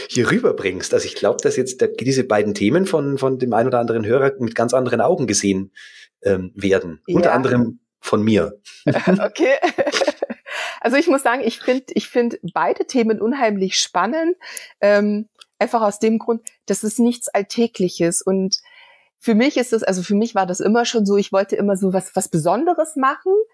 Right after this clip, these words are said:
Speaker 2: Und diese
Speaker 1: Mhm.
Speaker 2: zwei Themen, das ist jetzt, wie du sagst, boah, viele denken, puh, langweilig, gehen. Und ich denke mir so, geil, was kann ich daraus machen, um die Leute dafür zu begeistern?
Speaker 1: Mhm.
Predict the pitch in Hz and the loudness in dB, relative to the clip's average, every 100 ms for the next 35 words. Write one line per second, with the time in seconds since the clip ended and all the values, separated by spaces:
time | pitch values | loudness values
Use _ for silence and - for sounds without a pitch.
0 | - - _ 202 196 240 - 220 - 190 | -18 -20 _ -6 0 0 0 -6 0 0
1 | 185 - 220 226 220 196 202 190 208 196 | 0 0 2 2 0 0 -2 -2 -2 -2
2 | - - 202 214 226 190 196 196 - 190 | -4 -10 -2 0 2 2 2 0 -2 0
3 | 190 214 202 185 180 202 - 254 220 185 | 0 0 0 0 0 -2 -4 -2 2 2
4 | 226 247 247 269 320 349 190 180 190 254 | 0 0 -2 0 0 0 0 2 2 4
5 | 427 523 _ - - - - _ _ - | 0 -2 _ -20 -14 -14 -16 _ _ -2
6 | 208 247 254 214 220 214 226 214 214 240 | 0 0 0 0 2 0 0 -2 0 0
7 | 196 214 - 269 294 - 196 180 185 - | 0 -4 -2 0 0 0 0 0 -4 0
8 | 202 240 302 320 - 208 196 190 202 262 | -2 -2 -4 -4 -2 0 0 2 2 0
9 | 226 208 - 202 - 170 147 147 151 156 | 0 -2 0 -2 0 -2 0 2 2 0
10 | - 151 151 156 - _ _ _ _ _ | -2 -2 -2 -4 -8 _ _ _ _ _
11 | _ _ 110 95 85 110 | _ _ -2 -2 -4 -10